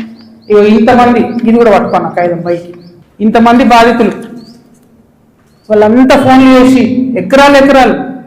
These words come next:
"ఇన్ని ఉన్నాయి అక్క, దయచేసి మాట్లాడండి అక్క, దయచేసి మాట్లాడండి అక్క." నిన్నటి నుంచి ఫోన్. ఓ దగ్గర పదహారు ఎకరాలు, ఓ దగ్గర నాలుగు వందల ఎకరాలు, సిఎస్ ఫోర్టీన్ ల్యాండ్స్,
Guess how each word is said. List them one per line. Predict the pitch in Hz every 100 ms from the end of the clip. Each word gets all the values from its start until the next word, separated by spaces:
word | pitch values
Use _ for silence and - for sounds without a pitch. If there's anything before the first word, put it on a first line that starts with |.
| - - _ _ _ _ _ _ 202
"ఇన్ని | 226 262
ఉన్నాయి | 262 262 269
అక్క, | 262 247 214
దయచేసి | 208 226 254 220 226
మాట్లాడండి | 220 226 220 208
అక్క, | 202 202
దయచేసి | 190 208 240 226
మాట్లాడండి | 226 208 208 196 185
అక్క." | 185
నిన్నటి | 185 240 285 277
నుంచి | 254 -
ఫోన్. | 214 - - - - - - - - _ 202
ఓ | 214
దగ్గర | 214 196 -
పదహారు | 175 196 233
ఎకరాలు, | 240 247 254 247
ఓ | 202
దగ్గర | 196 190 175
నాలుగు | 175 196 220
వందల | 233 240 233
ఎకరాలు, | 233 233 240 185
సిఎస్ | - 208 214 214 214
ఫోర్టీన్ | 208 240 240
ల్యాండ్స్, | 240 240 240